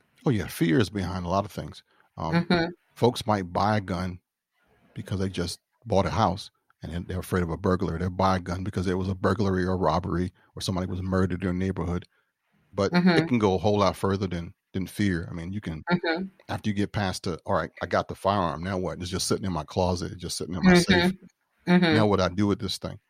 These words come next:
Speaker 1: So
Speaker 2: Mm-hmm.
Speaker 1: fear might have started it, but doesn't have to keep it that way.
Speaker 2: Mm-hmm.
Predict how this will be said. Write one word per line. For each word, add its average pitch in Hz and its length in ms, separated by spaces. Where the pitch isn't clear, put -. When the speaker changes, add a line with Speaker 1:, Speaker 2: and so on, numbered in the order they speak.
Speaker 1:
So 92 280
Speaker 2:
Mm-hmm. 160 280
Speaker 1:
fear 139 260
might 117 180
have 85 80
started 95 460
it, 90 100
but 104 100
doesn't 101 220
have 98 140
to 95 80
keep - 260
it 85 100
that - 160
way. 101 120
Speaker 2:
Mm-hmm. 143 340